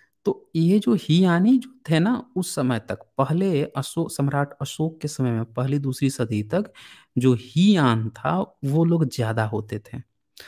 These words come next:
लेकिन सेवंथ सेंचुरी तक आते आते हीयान जो है कम होते गया, महायान बढ़ते गया।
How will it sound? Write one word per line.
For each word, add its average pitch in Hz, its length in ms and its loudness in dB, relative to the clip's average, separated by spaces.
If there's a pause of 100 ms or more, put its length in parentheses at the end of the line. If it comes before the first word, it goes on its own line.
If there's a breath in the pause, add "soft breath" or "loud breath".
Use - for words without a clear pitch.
(220 loud breath)
लेकिन 156 200 4
सेवंथ 156 480 0
सेंचुरी 175 540 0
तक 170 400 -4
आते 135 360 0
आते 135 320 -2
हीयान 165 800 2
जो 127 160 0
है 165 300 -2
कम 190 140 2
होते 131 480 0
गया, 147 280 -2
महायान 147 680 0
बढ़ते 110 440 -2
गया। 107 220 -12